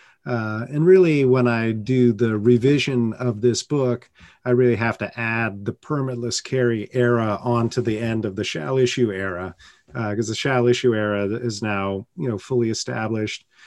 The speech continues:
Depending on how the Corlick case goes, that's another kind of branch of the, of the shall issue era that could extend out. Um, but I think that there's not much reason for a state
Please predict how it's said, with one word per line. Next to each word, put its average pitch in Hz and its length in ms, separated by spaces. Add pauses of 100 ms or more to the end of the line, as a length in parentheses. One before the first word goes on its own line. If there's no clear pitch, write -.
(240)
Depending 135 360
on 120 80
how 113 180
the 104 120
Corlick 117 420
case 104 320
goes, 104 380
that's 101 220
another 101 340
kind 98 200
of 90 140
branch 98 400
of 98 160
the, 98 400 (100)
of 117 140
the 107 80
shall 110 320
issue 104 560
era 104 300
that 98 160
could 104 340
extend 101 480
out. 101 340 (520)
Um, 95 340 (140)
but 139 200 (300)
I 135 120
think 226 200
that 135 220
there's 131 440
not 151 400
much 139 300
reason 127 460
for 120 340
a 107 60
state 117 580